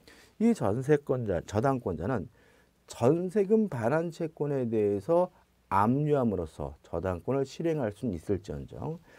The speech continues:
전세권 자체에 대해서는 더 이상 저당권을 실행할 수가 없기 때문에 사 번도 X가 되는 거죠. 오 번이 답입니다. 갑의 전세권이 존속하는 동안에 을이 X주택을 정에게 매도하고 정명의로 소유권 이전 등을 마쳤어요.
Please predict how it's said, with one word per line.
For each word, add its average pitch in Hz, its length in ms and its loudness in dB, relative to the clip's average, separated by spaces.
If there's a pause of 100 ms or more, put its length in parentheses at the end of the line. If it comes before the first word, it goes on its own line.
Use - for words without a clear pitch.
(220)
전세권 170 680 2
자체에 214 520 0
대해서는 143 380 2
더 90 120 -2
이상 98 360 -4
저당권을 95 500 -2
실행할 156 340 -2
수가 - 220 -8
없기 80 240 -10
때문에 78 540 -4 (300)
사 117 140 -10
번도 107 400 -2 (280)
X가 101 360 -8
되는 92 280 -10
거죠. - 240 -20 (920)
오 202 120 10
번이 226 260 10
답입니다. 113 640 -2 (520)
갑의 185 440 12
전세권이 165 800 2
존속하는 185 720 0
동안에 147 300 2
을이 131 160 4
X주택을 131 800 0
정에게 117 400 2
매도하고 110 600 2
정명의로 120 580 2
소유권 160 500 -2
이전 120 180 -2
등을 104 160 -4
마쳤어요. 76 460 -8